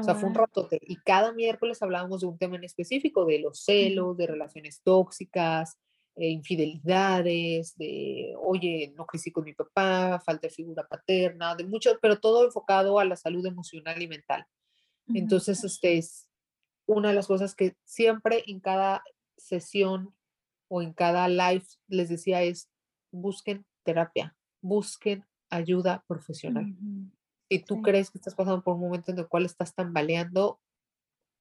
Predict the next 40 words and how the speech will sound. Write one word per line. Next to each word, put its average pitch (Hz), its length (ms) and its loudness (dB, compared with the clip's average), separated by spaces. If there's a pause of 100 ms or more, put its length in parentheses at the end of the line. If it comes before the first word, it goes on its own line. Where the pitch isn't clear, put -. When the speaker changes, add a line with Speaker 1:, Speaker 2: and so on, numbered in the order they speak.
(120)
Speaker 1:
o 185 80 -8
sea, 185 140 0
acércate 196 460 0
a 240 40 -2
alguien. 247 280 -6 (300)
Digo, 208 420 4
obviamente 220 360 4
hay 202 40 -2
que 202 60 2
tener 190 180 2
cuidado 175 200 4
a - 20 -10
quién 175 160 0
nos 165 120 -4
acercamos, 196 440 -2
porque 170 180 -8
a 170 40 -2
veces - 220 -10
puede 185 180 0
ser 180 240 0
una 185 220 -6
persona 185 380 -4
que - 120 -2
viene 214 380 2
Speaker 2:
Sí. 202 400 -4 (220)
Speaker 1:
más 190 280 -2
a 196 140 -2
fregar 196 380 -2
el 202 120 -6
asunto 196 420 -12
que - 140 -20
qué, 254 260 2
pero 185 180 -2
busca 202 240 -12
un 254 40 -10
profesional 208 460 -6
de 202 100 0
la 190 80 -2
Speaker 2:
Ujú. - 20 -6
Speaker 1:
salud. 226 280 -2